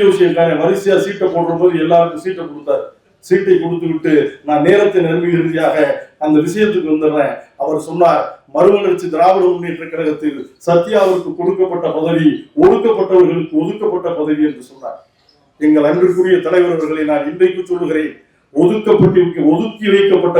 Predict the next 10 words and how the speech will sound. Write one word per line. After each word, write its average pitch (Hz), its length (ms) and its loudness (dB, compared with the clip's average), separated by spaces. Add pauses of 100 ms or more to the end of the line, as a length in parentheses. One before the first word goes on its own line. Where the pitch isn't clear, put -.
கல்லுதான் 165 440 2 (100)
உதவாத 185 440 4 (120)
கல் 175 200 -2
என்று 160 180 -6 (100)
ஒதுக்கி 202 340 -6
வைக்கப்பட்ட 180 360 2 (100)
கல்லுதான் 170 460 2 (380)
தேவாலயத்திற்கு 190 840 4
அடிக்கல்லதான் 175 720 2
என்று 156 200 -4